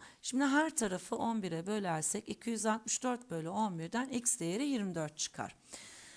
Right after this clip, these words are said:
Şimdi hangisini alalım? İlk denklemi alalım. İki x artı y eşittir sıfırdı. Şimdi x gördüğümüz yere yirmi dördü yerleştireceğiz. Burası kırk sekiz artı y eşittir sıfır olur.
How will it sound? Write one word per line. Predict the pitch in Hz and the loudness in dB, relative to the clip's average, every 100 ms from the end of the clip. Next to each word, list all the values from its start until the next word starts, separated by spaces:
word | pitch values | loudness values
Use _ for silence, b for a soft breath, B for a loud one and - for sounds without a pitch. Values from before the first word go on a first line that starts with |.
| B B | B B
Şimdi | - 339 302 220 208 202 208 220 - 190 | 0 2 4 8 8 8 6 2 -6 -14
hangisini | - 294 294 220 - 185 | 0 4 4 4 2 0
alalım? | 170 170 175 277 339 - _ _ | 0 2 2 2 0 -10 _ _
İlk | - 294 - | 0 0 0
denklemi | 196 175 165 160 156 | -2 -2 -4 -4 -2
alalım. | 147 151 175 294 | -2 0 0 0
İki | 285 - 247 | 0 0 0
x | 240 - | 4 4
artı | 202 180 - | 4 0 -2
y | 175 175 170 | -2 -2 0
eşittir | 202 208 170 - 285 339 | 2 2 0 -2 -4 2
sıfırdı. | - 208 - 156 147 254 | 4 4 0 -6 -4 0
Şimdi | 285 247 247 | 0 2 0
x | 277 - | 2 2
gördüğümüz | - 202 170 175 180 196 | 2 0 0 -4 -4 -2
yere | 196 262 | 0 2
yirmi | 247 220 202 | 2 2 2
dördü | 185 175 190 | 0 0 0
yerleştireceğiz. | 226 196 175 156 - 151 160 277 269 | 4 4 2 -2 -4 -6 -2 -2 0
Burası | 233 196 - 240 | 4 6 4 2
kırk | 196 - | -2 0
sekiz | 190 185 247 | 0 0 -2
artı | 214 175 165 160 | 0 -2 -4 -4
y | 156 151 147 | -2 -2 -2
eşittir | - - - 147 | -4 -6 -8 2
sıfır | - - - 240 | 4 4 0 0
olur. | 262 277 | 0 -2